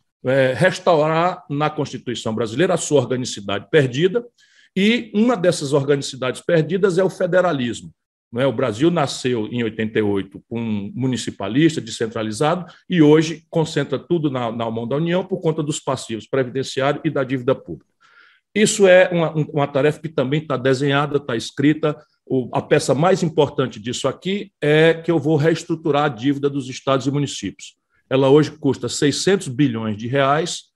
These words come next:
e leva, pelo perfil dela, oitenta por cento delas são São Paulo, Rio, Minas e Rio Grande do Sul, que estão absolutamente estrangulados com um comprometimento grave,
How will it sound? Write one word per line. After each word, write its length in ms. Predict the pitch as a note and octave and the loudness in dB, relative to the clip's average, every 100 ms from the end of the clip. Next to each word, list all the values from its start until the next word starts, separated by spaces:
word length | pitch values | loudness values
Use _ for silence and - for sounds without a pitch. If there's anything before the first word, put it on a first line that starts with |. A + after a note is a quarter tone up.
| _ _ _ | _ _ _
e 420 | E3 F3+ G3 F#3+ - | -2 0 2 0 0
leva, 460 | D3 D#3 E3+ F3 | 2 4 4 4
pelo 240 | E3+ D3 C#3+ | 2 0 0
perfil 560 | - C#3 - - G3+ | 0 -2 -4 -4 -2
dela, 480 | E3 B2 C3 D#3+ - _ _ _ | 0 0 0 0 -6 _ _ _
oitenta 640 | E3+ E3 - - A#3 A#3 - | 2 2 2 0 0 0 -6
por 160 | E3+ | -8
cento 340 | - C#3+ C3 A#2 | -4 -2 -4 -2
delas 380 | B2 D3 E3+ | 0 2 2
são 180 | - A#2+ | 0 -4
São 300 | - D#3+ D#3 | -2 -4 0
Paulo, 260 | E3 F3 F3+ | 2 4 4
Rio, 260 | C3 E3 | 2 0
Minas 460 | D3+ D3+ F3+ F3+ C#3 | 0 -2 -4 -4 -2
e 80 | D3 | -2
Rio 180 | C3+ B2+ | -2 -2
Grande 220 | B2 B2 | -4 -4
do 80 | D3+ | -6
Sul, 420 | - F3 A3+ - _ _ _ _ - | 2 2 2 -4 _ _ _ _ -4
que 80 | G3 | -2
estão 340 | - G#3+ G3+ | 0 0 0
absolutamente 680 | G#3+ A3 - G#3 G3 F#3 F#3 | 2 0 0 0 0 0 -4
estrangulados 960 | - - F3+ E3 C3+ C3+ D3+ E3 - _ _ _ | -8 -4 -2 0 2 2 0 -4 -14 _ _ _
com 140 | D#3 E3+ | -4 -2
um 40 | |
comprometimento 800 | E3 D#3+ D#3 D3+ D3 B2+ C#3+ C#3+ | 0 0 2 2 0 -2 -2 -4
grave, 580 | A#2 C#3 D#3 E3+ D#3+ F3+ | -2 0 2 2 0 -6